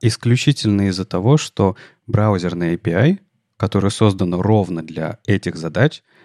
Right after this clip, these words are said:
оно недостаточно выполняет свои функции? Ведь вот если так подумать, у нас в браузере есть, в C S S у нас есть, э, директива supports, в J S у нас есть метод,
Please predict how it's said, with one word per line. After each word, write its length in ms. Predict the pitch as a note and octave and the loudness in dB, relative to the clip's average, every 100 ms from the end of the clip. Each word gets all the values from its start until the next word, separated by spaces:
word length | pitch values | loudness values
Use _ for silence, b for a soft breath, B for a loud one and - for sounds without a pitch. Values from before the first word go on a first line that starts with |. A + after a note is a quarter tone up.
| b _ | b _
оно 540 | - F#2 F#2+ G2+ G#2 | -4 -2 0 2 2
недостаточно 800 | G2+ F#2+ G2 - A2+ B2 - A2+ | 2 0 -2 -2 0 0 0 -2
выполняет 500 | G#2 A2+ G2+ A2 A#2+ | -2 0 0 2 2
свои 200 | - G#2+ | 0 -2
функции? 400 | G#2 E3 F#3+ - | 2 2 2 0
Ведь 220 | G2+ - - | -2 -2 -4
вот 220 | A2 - | -4 0
если 220 | A#2+ A#2+ | -2 -2
так 200 | - B2 | -2 0
подумать, 440 | B2+ A#2+ G2+ E2 F#2+ | 0 2 2 0 -4
у 20 | |
нас 160 | G2 | -4
в 40 | F#2 | -2
браузере 460 | G#2+ F#3+ C#3 F2+ | 2 4 4 2
есть, 320 | F2 C3 - _ B B B | 2 2 2 _ B B B
в 140 | _ | _
C 120 | - A#2 | 2 2
S 120 | - | 2
S 220 | G2+ - | 0 -2
у 40 | |
нас 260 | F2+ F2 - | -6 -6 -6
есть, 520 | F2 F2+ F2 - - | -4 -2 -2 -6 -8
э, 840 | - F2+ E2+ E2+ E2+ E2+ E2+ E2+ E2+ | -6 -4 -2 -4 -4 -6 -6 -8 -6
директива 480 | F#2+ F#2+ - F2 F2 | -4 -4 -6 -10 -6
supports, 520 | - F3 F#3+ - - b b _ | 0 0 0 -4 -10 b b _
в 440 | F#2+ F#2 F#2 F2 E2+ | -2 0 2 0 -2
J 200 | E2+ G2+ | -2 0
S 140 | G2+ | 0
у 80 | F2+ | -4
нас 220 | F2 F2 | -8 -8
есть 500 | - F2 E2+ E2+ - | -6 -4 -4 -6 -8
метод, 440 | F2 F#2 F2 - | -4 -4 -4 -8